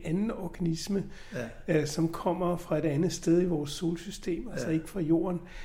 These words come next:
Speaker 1: jamen så er det første, man skal se, det er, at de er højre eller venstre snoede.
Speaker 2: Men jeg tror, jeg tror lidt, øh, fordi netop er rigtig mange forskere, der siger, at det har noget med livets oprindelse at gøre, og netop at gå ind og kigge efter de der isomerer der, og gå ind og se, når man,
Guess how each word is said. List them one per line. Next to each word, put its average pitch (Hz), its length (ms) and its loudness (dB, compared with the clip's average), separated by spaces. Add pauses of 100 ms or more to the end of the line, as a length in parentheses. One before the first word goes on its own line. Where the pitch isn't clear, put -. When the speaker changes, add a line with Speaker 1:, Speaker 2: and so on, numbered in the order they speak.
(180)
Speaker 1:
jamen 156 160 4
så 185 140 2
er 180 60 8
det 170 120 6
første, 175 360 4
man 160 160 6
skal - 180 -6
se, 165 280 2
det 151 140 2
er, 143 160 2 (240)
at 139 120 -6
de 151 80 2
er 143 60 0
højre 139 160 0
eller 160 140 6
venstre 143 320 0
snoede. 185 340 0 (180)
Speaker 2:
Men 131 140 12
jeg 156 120 12
tror, - 460 10 (160)
jeg 143 100 12
tror 185 160 10
lidt, 170 260 10
øh, 139 320 12 (160)
fordi 147 240 10
netop 156 300 12
er 143 180 12
rigtig 143 180 12
mange 139 180 10
forskere, 139 460 12
der 127 80 12
siger, 139 200 10
at 127 100 10
det 143 80 12
har 135 80 12
noget 139 180 10
med 135 80 12
livets 131 280 8
oprindelse 131 420 4
at 123 60 4
gøre, 127 200 2
og 143 160 2
netop 131 220 10
at 131 40 8
gå 139 80 12
ind 139 80 10
og 135 100 6
kigge 156 380 10
efter 135 280 10
de 127 160 8
der 135 100 10
isomerer 131 600 8
der, 120 180 2
og 120 100 2
gå 135 100 8
ind 135 100 8
og 127 80 10
se, 135 240 10
når 123 160 4
man, 123 240 6